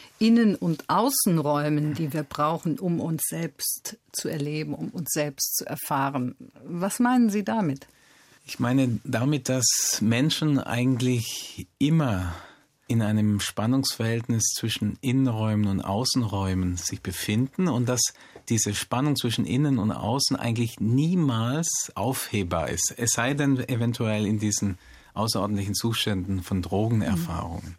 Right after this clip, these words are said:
Speaker 1: Also nur innen und nur draußen geht nicht.
Speaker 2: Nein,
Speaker 1: Das
Speaker 2: das
Speaker 1: wäre
Speaker 2: geht
Speaker 1: tot.
Speaker 2: nicht, genau. Egal,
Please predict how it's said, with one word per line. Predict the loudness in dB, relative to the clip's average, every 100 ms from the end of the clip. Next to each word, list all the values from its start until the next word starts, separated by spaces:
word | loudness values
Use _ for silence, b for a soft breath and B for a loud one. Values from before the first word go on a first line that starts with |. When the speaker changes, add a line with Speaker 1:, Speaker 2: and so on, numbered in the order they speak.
| -2
Speaker 1:
Also | 2
nur | 6 6 6
innen | 6 6 6
und | 4 4
nur | 6 6 4
draußen | 4 2 2 0 0
geht | 0 0
nicht. | -2 -4 -8 -12 -4
Speaker 2:
Nein, | -2 0
Speaker 1:
Das | 0
Speaker 2:
das | 2
Speaker 1:
wäre | 0 2
Speaker 2:
geht | 2
Speaker 1:
tot. | 0
Speaker 2:
nicht, | 0 -4 -8 -4
genau. | -2 0 0 -4 -8 B B B B B -2
Egal, | 0 2 2 2 0